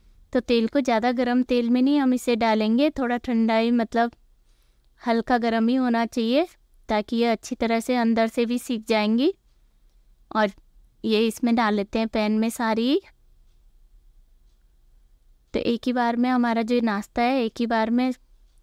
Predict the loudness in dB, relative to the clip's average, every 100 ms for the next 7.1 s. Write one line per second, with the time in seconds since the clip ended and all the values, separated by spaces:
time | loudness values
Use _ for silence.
0 | _ _ -4 0 0 0 0 0 2 2
1 | 0 -2 -2 -2 0 -2 -2 -2 0 0
2 | 0 0 0 0 0 0 _ _ _ -20
3 | _ _ _ _ _ -20 _ _ _ -4
4 | -2 -2 -2 2 2 0 -2 -2 0 0
5 | 0 0 0 -2 -4 -2 0 0 0 0
6 | 0 0 0 0 0 0 -2 -2 -2 0